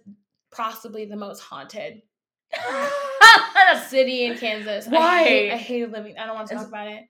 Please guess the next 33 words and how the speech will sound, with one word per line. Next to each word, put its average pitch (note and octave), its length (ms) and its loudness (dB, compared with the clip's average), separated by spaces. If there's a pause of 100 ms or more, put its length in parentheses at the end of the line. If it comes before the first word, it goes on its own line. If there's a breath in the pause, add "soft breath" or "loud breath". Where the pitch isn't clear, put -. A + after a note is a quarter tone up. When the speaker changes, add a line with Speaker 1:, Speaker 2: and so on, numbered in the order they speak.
Speaker 2:
Oh, G3 140 -16
okay, F3 200 -20
we D#3 80 -20
don't D3+ 100 -20
have D3 80 -20
to - 60 -20
talk D3+ 200 -20
about D#3 260 -20
it. G3 60 -12
Speaker 1:
I A3 80 -8
hated G3+ 340 -10
living G3+ 260 -14
there. G#3 380 -18
Speaker 2:
Oh, F#3 300 -10
really? F#3+ 320 -10
Okay. F3 320 -12
Speaker 1:
Yeah, D#3 240 -6
Speaker 2:
I A#3 80 4
mean, C4 180 2
Speaker 1:
and - 20 6
then B3 220 4
Speaker 2:
I, C4 60 4
I C4 40 2
mean, C4 140 2
I, B3 380 6
I A#3 40 6
don't A#3+ 200 0
see B3+ 340 -4
you D#4 140 -2
living F4 260 -4
there, D4+ 420 4
but D#4 100 -4
to A#3+ 40 0